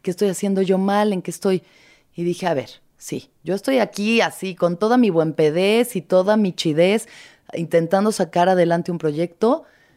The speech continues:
pero también cada quien trae sus viajes, o sea, saber hasta dónde sí puedes ingerir y hasta dónde la otra persona tiene un universo interno caótico que es suyo y que ya no me pertenece.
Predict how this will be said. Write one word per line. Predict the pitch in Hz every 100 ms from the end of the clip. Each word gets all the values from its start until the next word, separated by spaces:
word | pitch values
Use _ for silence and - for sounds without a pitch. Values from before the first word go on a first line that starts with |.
| _ _ _ _
pero | - 175 165
también | 165 156 151 180 208 - -
cada | 180 170 208
quien | - 190
trae | 214 220
sus | - 220
viajes, | 208 262 320 - 180 131 -
o |
sea, | 143 175
saber | 185 190 247
hasta | 262 247
dónde | 233 247 254
sí | - 240 247 262 - - _
puedes | 208 214 214 208
ingerir | 190 185 180 175 196 233
y | 226
hasta | 190 208
dónde | 202 226 254
la | 254 220
otra | 240 240
persona | 220 - 220 226 233
tiene | 220 208 220 220 - _ _ _ _ _ _ _
un | - 202
universo | 214 208 190 185 -
interno | 208 202 202 180 190 190
caótico | 165 156 185 190 175 143 147 151 208 - _ _ _ _
que | - 175
es | 185
suyo | - 220 311 262 170 127 - _ _ _ _ -
y | 147
que | 170
ya | 175 170
no | 135
me | 120
pertenece. | 104 - - - 113 -